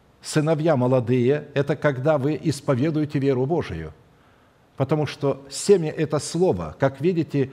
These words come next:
когда женщина начинает исповедовать веру Божию, которую она приняла в свое сердце, она становится вот,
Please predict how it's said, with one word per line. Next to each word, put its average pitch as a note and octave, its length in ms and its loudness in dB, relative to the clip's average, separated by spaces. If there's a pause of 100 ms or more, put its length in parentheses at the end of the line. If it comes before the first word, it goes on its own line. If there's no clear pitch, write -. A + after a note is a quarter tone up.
(140)
когда D3+ 320 2
женщина C#3 480 -4
начинает C#3 500 -2
исповедовать C#3+ 640 -2
веру C#3 320 2
Божию, A#2+ 560 -2 (500)
которую D3 360 2
она D3 100 2
приняла D3 380 0
в - 40 -6
свое C#3+ 300 -2
сердце, - 640 -4 (380)
она D3+ 320 2
становится D3+ 760 0
вот, D3 300 -4